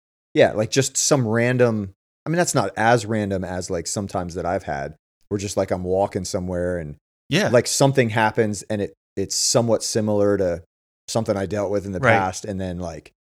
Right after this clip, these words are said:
Speaker 1: just boom, it kinda, like, hits you, and you're th-, now you're dwelling on, like, some
Speaker 2: Yeah.
Speaker 1: terrible thing that happened and how you've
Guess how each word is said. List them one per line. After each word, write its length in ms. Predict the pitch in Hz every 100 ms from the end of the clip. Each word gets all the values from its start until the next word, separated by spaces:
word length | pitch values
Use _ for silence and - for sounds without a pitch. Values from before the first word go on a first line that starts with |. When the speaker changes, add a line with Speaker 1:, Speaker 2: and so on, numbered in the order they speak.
| _
Speaker 1:
just 260 | 104 - 87
boom, 220 | 110 90
it 80 | -
kinda, 220 | 107 92
like, 180 | 82 -
hits 280 | 113 -
you, 120 | 101 87
and 100 | 85
you're 140 | 80
th-, 120 | - _
now 160 | 104 98
you're 140 | 87
dwelling 560 | 78 101 104 98 98 90
on, 240 | 85 82
like, 300 | 82 76 - _ _ _ _ _ -
some 280 | - 113 101
Speaker 2:
Yeah. 60 | - -
Speaker 1:
terrible 420 | 120 113 98 98
thing 220 | 110 101
that 120 | 90
happened 400 | 95 85 90 95
and 200 | 87 85
how 120 | 101
you've 320 | 90 87 85